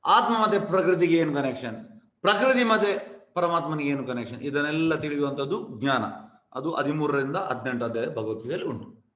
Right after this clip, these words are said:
ಜ್ಞಾನವು ಯಾವಾಗ ವಿಜ್ಞಾನ ಆಗ್ತದೆ? ಯಾವಾಗ ನೀವು ಜ್ಞಾನವನ್ನು ನಿಮ್ಮ ಜೀವನದಲ್ಲಿ ಅಳವಡಿಸ್ತೀರಾ, ಆಗ ಅದು ವಿಜ್ಞಾನ ಆಗ್ತದೆ.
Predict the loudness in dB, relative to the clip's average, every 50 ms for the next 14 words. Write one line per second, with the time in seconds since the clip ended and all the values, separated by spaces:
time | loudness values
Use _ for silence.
0 | _ _ _ _ _ _ _ _ _ _ _ _ _ _ _ _ _ _ _ _
1 | _ _ _ _ _ _ -8 -2 2 4 6 8 8 8 8 6 6 4 6 6
2 | 6 6 4 2 -4 -8 -12 -14 -20 _ _ _ _ _ _ _ _ _ -2 2
3 | 4 6 6 6 6 8 6 6 6 6 4 4 4 2 2 0 2 2 4 4
4 | 2 2 0 -4 -8 -6 -6 -4 -6 -6 -6 -8 -12 -16 -20 _ _ _ -8 -4
5 | 0 0 0 2 0 0 -2 -2 -4 -4 -4 -6 -8 -8 -6 -4 -4 -2 -2 -2
6 | -2 -2 -4 -4 -4 -4 -6 -6 -8 -12 -18 -20 -20 _ _ _ _ _ -12 -8
7 | -6 -6 -6 -6 -4 -4 -4 -2 -2 -2 -2 -4 -2 -4 -4 -6 -4 -2 0 0
8 | 2 2 2 2 0 -2 -2 -4 -2 -2 0 -2 -2 -4 -6 -10 -16 -20 -20 _
9 | _ _ _ _ _ _ _ _ -8 -6 -4 -2 -2 -2 -2 -2 -4 -4 -6 -10
10 | -20 -20 _ _ _ _ _ _ _ _ _ _ -10 -10 -10 -10 -10 -10 -8 -6
11 | -6 -6 -8 -8 -12 -18 -20 _ _ _ _ _ _ _ _ -20 -20 -20 _ _
12 | -20 -18 -16 -16 -16 -16 -18 -18 -20 -20 -20 -20